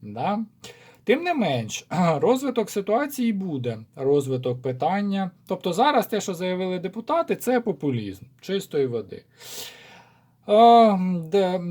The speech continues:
отже, ну все рівно, розвиток ситуації буде, ось якась зміна відбувається, все-таки ось райдо, рух, таки да, і пошук варіантів, що до чого, по якимсь як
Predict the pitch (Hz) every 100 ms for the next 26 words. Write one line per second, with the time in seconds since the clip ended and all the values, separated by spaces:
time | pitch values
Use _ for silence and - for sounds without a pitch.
0 | 180 208 185 127 131 170 247 269 262 196
1 | 151 196 233 247 233 226 214 220 226 226
2 | 214 170 156 131 139 196 214 208 196 156
3 | 180 220 214 185 170 156 147 156 156 135
4 | 127 123 - 185 202 170 127 160 180 180
5 | 160 160 170 165 139 143 170 196 175 -
6 | - 165 135 170 147 135 147 151 143 147
7 | 135 127 170 147 160 160 143 143 165 156
8 | 139 147 127 - _ - 185 180 185 -
9 | 180 185 156 135 160 160 202 202 - 180
10 | 143